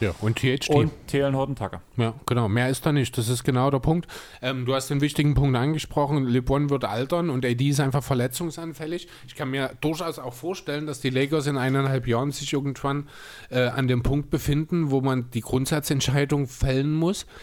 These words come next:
Speaker 1: Gehen wir dieses Risiko mit einem verletzungsanfälligen Anthony Davis weiter ein, mit ihm als klare Nummer eins versuchen, den Titel zu holen?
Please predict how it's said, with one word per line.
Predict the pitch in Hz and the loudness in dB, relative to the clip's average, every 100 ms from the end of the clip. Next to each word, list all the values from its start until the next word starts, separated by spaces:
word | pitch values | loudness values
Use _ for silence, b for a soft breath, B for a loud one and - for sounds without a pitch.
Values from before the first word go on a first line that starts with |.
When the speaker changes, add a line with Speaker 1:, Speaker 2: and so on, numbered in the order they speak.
| B - | B -2
Speaker 1:
Gehen | 117 | 2
wir | 120 | 2
dieses | 123 110 107 - | 2 0 -2 0
Risiko | 113 131 147 147 | -2 0 0 2
mit | 151 | 0
einem | 123 110 | 0 -2
verletzungsanfälligen | 117 107 - 135 127 - - - - 123 120 131 123 127 127 110 | 0 0 -2 -2 -4 -6 -14 -20 -8 -4 -2 0 0 0 -2 -2
Anthony | 113 117 107 98 | -2 -2 -2 -2
Davis | 101 98 104 - | -2 -2 -4 -4
weiter | 98 95 95 | -4 -2 -2
ein, | 82 90 147 165 | -2 -2 -2 -2
mit | 123 | -2
ihm | 110 139 | -2 0
als | 135 - | -2 -2
klare | 117 117 | -2 -2
Nummer | 117 107 98 | -2 0 -2
eins | 95 107 151 | -2 -4 -6
versuchen, | - 123 - 120 127 | -6 -6 -2 -2 0
den | 117 104 | -2 -2
Titel | - 139 | -2 -4
zu | 156 151 | -2 0
holen? | 151 190 | 2 0